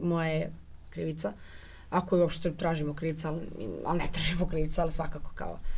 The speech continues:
da sam verovatno imala nekog gurua životnog da mi kaže, "Ej, stani, može to malo bolje, ajde potrudi se, vidi, napravit ćemo ovako." Nije bilo šanse. I ja sam izašla sa planom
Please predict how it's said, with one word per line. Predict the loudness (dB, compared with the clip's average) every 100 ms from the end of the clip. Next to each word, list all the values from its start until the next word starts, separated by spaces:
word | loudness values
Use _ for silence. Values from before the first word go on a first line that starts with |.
| 6 6 6
da | 4
sam | 6 6
verovatno | 8 8 8 8
imala | 8 8 6
nekog | 4 0 -4 -6 -8 0
gurua | 6 8 6 4
životnog | 2 4 4 6 8 10 10 10 6
da |
mi | 4
kaže, | 6 8 10
"Ej, | 10 10 8
stani, | 6 4 4 4 4 4 2
može | 2 4 4 4
to | 4 4
malo | 4 2
bolje, | 4 4 4 4
ajde | 4 4 2
potrudi | 0 0 2 2
se, | 2 2 2 0 -8 -10 4
vidi, | 6 8 6
napravit | 4 4 2 2
ćemo | 2
ovako." | 0 -2 -6 -6
Nije | 2 6 8 8 8
bilo | 6 2 0 -4
šanse. | -6 -4 -2 -2 -2 -6 -14 -6
I | 4
ja | 4
sam | 4 0
izašla | 0 0 4 4 2 -4 -6
sa | -2
planom | 4 6 6 4 0